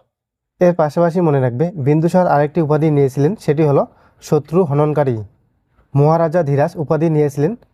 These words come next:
চন্দ্রগুপ্ত মৌর্য। চণ্ডাশোক, দেবনাম প্রিয় প্রিয়দর্শী উপাধি নিয়েছিলেন অশোক। এবং ভারতীয় নেপোলিয়ন উপাধি নিয়েছিলেন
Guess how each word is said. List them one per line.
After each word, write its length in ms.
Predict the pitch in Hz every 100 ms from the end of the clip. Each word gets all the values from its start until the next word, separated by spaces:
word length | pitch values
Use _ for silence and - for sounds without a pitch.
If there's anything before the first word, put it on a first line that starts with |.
| _
চন্দ্রগুপ্ত 480 | 143 147 160 151 170
মৌর্য। 340 | 151 151 135 135 98 - _ _ _ _ -
চণ্ডাশোক, 580 | 156 156 180 175 165 180 - -
দেবনাম 460 | 135 143 165 180
প্রিয় 240 | 175 151 170
প্রিয়দর্শী 480 | 151 165 156 143 160
উপাধি 280 | 147 156
নিয়েছিলেন 420 | 156 147 139 151 226 -
অশোক। 380 | 139 127 156 131 _ - - _ _ _ _ _
এবং 300 | 151 160 185
ভারতীয় 360 | 135 151 151 180
নেপোলিয়ন 540 | 165 147 156 143 170 214
উপাধি 360 | 151 165 175
নিয়েছিলেন 420 | 165 156 143 170